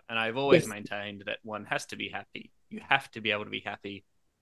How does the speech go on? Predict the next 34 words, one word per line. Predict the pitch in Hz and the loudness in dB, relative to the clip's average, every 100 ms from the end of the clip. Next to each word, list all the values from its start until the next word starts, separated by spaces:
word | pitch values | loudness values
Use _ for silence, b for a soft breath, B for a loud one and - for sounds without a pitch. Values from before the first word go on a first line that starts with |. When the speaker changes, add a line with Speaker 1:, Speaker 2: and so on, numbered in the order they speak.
| _ _ - | _ _ -6
Speaker 1:
single. | 120 95 - | -4 -6 -4
Like, | 107 - | -4 -2
that's, | 101 - - | -4 -4 -2
that's | 107 - | -2 -2
crucial. | - 107 104 - - | -6 -6 -6 -10 -12
I | |
mean, | 95 107 | -12 -6
we, | 107 110 | -6 -4
we | |
know | 107 113 | 0 0
serial | 110 113 113 | 0 -2 -2
monogamists | 104 110 107 104 - - | -4 -6 -6 -10 -20 -20
in | 104 | -20
our, | 101 - | -20 -20
in | 117 | -20
our | 107 107 - _ _ _ - | -18 -18 -20 _ _ _ 8
Speaker 2:
Hunch. | 262 214 | 10 10
Speaker 1:
lives. | 156 - - - - _ - | 8 4 -2 -6 -18 _ -8
Yes. | 127 - - - - | -8 -8 -14 -16 -12
And | 127 | -10
it's | 117 - | -10 -12
like, | 117 110 - | -10 -10 -12
you | 120 | -12
have | 113 143 - | -8 -8 -10
to | 131 | -10
be | 120 | -6
able | 110 113 | -6 -6
to | |
be | 107 110 | -8 -8
happy | 110 139 135 113 | -6 -8 -8 -10
without | 113 113 117 - - - - | -10 -6 -8 -8 -16 -20 -18
another | 117 113 113 | -14 -12 -12
person | 131 143 139 113 | -10 -10 -10 -10
in, | 110 107 | -10 -12